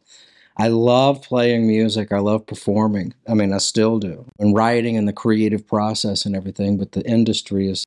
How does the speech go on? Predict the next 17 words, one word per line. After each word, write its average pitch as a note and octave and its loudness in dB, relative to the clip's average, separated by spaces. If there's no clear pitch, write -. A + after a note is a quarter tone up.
what A#2 0
was A#2 -2
it A2 -2
that, G#2 -2
uh, G2+ 0
Hunter A2+ -2
S. G#2 -4
Thompson A2 -2
said? A2+ 0
It G#2 -6
was G#2+ -4
a, G#2 2
a, G#2 -4
a A2 -2
shallow A2+ 0
money A2 2
trench A2+ -2